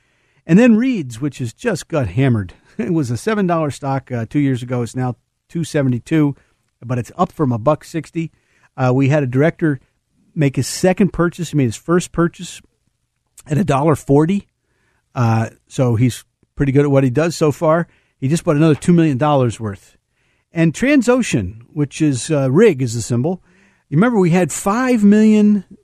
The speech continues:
dollars worth of stock bought in May and June.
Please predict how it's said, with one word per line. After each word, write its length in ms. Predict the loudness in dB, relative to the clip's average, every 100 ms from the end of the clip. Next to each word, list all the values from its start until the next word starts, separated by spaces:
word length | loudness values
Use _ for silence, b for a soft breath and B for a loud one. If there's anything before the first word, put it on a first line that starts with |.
| _
dollars 580 | -2 2 2 2 0 0
worth 200 | -2 -2
of 80 | -4
stock 500 | -4 0 2 2 0
bought 260 | 0 0 -2
in 280 | 0 4 4
May 380 | 4 4 2 0
and 180 | -2
June. 540 | 0 2 2 2 -4